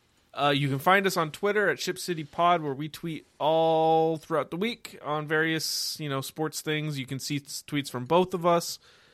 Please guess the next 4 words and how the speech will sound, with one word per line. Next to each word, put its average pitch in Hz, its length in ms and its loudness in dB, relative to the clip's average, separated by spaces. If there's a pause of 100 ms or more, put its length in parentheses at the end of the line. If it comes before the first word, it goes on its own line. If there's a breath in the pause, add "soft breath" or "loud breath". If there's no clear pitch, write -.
(340 soft breath)
um, 120 480 0 (920)
throughout 139 320 0
the 127 80 -14
week. 139 380 -8